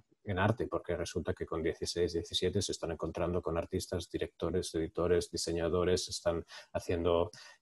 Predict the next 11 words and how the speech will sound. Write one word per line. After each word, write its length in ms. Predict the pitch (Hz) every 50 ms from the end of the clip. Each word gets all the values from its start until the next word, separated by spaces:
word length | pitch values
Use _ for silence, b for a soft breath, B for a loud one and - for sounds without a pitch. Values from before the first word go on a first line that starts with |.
| _ _ _ - -
eh, 300 | 90 85 80 80 82 - - - _ - - -
crítica, 420 | - 104 95 - - 90 - 95
están 220 | 90 - - 92 85
escribiendo, 760 | 87 - - 90 85 92 98 98 95 92 92 98 98 101 B B B B B B B -
ah, 220 | 98 90 85 85 - -
y 80 | -
están 220 | 92 - - 90 87
en 80 | 87
montaje 380 | 90 90 82 - 90 85 - 92
de 40 | 82
exposiciones. 800 | 80 - - - 85 80 - 92 80 80 - - - - -